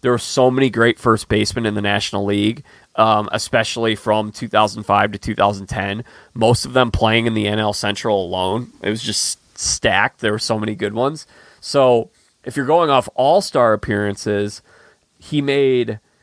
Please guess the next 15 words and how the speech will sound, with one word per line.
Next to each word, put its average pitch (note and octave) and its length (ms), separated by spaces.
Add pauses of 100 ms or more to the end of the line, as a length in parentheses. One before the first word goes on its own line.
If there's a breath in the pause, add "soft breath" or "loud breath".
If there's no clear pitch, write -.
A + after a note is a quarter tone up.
(380)
two D#3+ 160
thousand, C#3+ 460
two C3+ 140
thousand B2 400
one, A#2+ 200
two A#2 140
thousand A2 280
two, B2 220
two A2 160
thousand G#2+ 280
three, A2 200
and G#2 100
two G2+ 120
thousand G2+ 320
four. F2+ 440